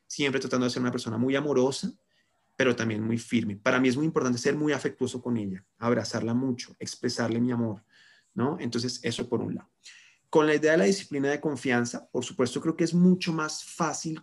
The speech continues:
con, eh, niños un poco más grandes o con adolescentes o con adultos, pero yo sí trato mucho de decirle a ella, "No,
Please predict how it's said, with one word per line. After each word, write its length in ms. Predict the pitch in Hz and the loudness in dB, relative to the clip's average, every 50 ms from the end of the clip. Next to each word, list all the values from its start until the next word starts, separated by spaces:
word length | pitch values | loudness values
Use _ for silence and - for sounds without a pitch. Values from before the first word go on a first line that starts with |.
| _ _ | _ _
con, 480 | - 165 156 151 156 180 190 190 - _ | 4 4 4 6 4 2 2 0 -2 _
eh, 320 | - 131 131 123 127 127 120 | 0 2 2 4 4 2 2
niños 360 | 143 151 147 139 139 131 - | 2 2 2 2 0 0 -2
un 120 | 165 151 | -2 0
poco 180 | - 151 147 156 | 0 0 0 0
más 180 | 151 147 143 139 | -2 -2 -2 -2
grandes 480 | - 151 139 127 123 127 160 185 - - | 0 0 2 2 0 0 -2 -6 -10 -12
o 100 | - 120 | -8 -4
con 160 | - 127 123 | -2 0 0
adolescentes 500 | 120 120 117 120 113 - 117 117 117 - - | 0 0 0 -2 -2 -4 -6 -8 -8 -10 -10
o 60 | 135 - | -10 -8
con 140 | 139 135 | -6 -4
adultos, 480 | 131 123 123 127 131 - - - - - - - - - _ _ | -2 0 0 0 -2 -2 -6 -10 -10 -10 -14 -20 -20 -20 _ _
pero 140 | - 165 156 | 0 4 4
yo 80 | 160 | 4
sí 140 | 156 - 180 | 4 2 0
trato 280 | - 185 170 175 - 175 | -2 0 0 0 0 0
mucho 300 | 175 175 165 170 - 165 | 2 0 0 0 0 0
de 40 | 160 | 0
decirle 340 | 151 - - 147 139 139 | 0 0 -4 -4 0 0
a 40 | 139 | 0
ella, 220 | 135 139 147 - - | 0 0 -2 -4 -6
"No, 480 | 190 151 156 175 190 277 370 - - | -4 2 4 4 4 4 2 -2 -8